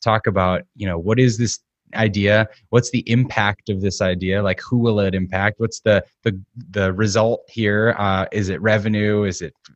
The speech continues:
churn? Is it engagement? Um, w-, you know, and, and they're going through kind of the, the business metrics and then how it ties back to some of our bigger goals for the year. And that's how they present their idea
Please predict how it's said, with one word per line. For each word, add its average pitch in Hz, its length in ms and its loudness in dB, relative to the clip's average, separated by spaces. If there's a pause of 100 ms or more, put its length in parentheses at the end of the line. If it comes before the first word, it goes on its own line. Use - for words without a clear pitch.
(160)
churn? 113 340 0
Is 92 120 -4
it 85 60 -4
engagement? 107 760 -2 (380)
Um, 90 380 0
w-, 104 180 -6 (100)
you 101 140 -6
know, 95 140 0
and, 98 200 -2
and 104 320 -2
they're 123 160 4 (120)
going 120 180 4
through 113 140 -2
kind 117 200 2
of 95 80 0
the, 90 160 0 (140)
the 95 80 -8
business 117 500 0
metrics 123 720 0
and 107 160 -2
then 101 100 -2
how 117 200 -2
it 110 140 0
ties 104 340 -2
back 107 400 0
to 101 80 -10
some 104 220 -2
of 95 100 -2
our 95 100 0
bigger 95 360 -2
goals 101 380 -2
for - 140 -10
the 90 80 -2
year. 107 440 2 (640)
And 110 300 4
that's 120 300 2
how 123 140 4
they 107 160 2
present 101 640 -2
their 95 180 2
idea 92 420 0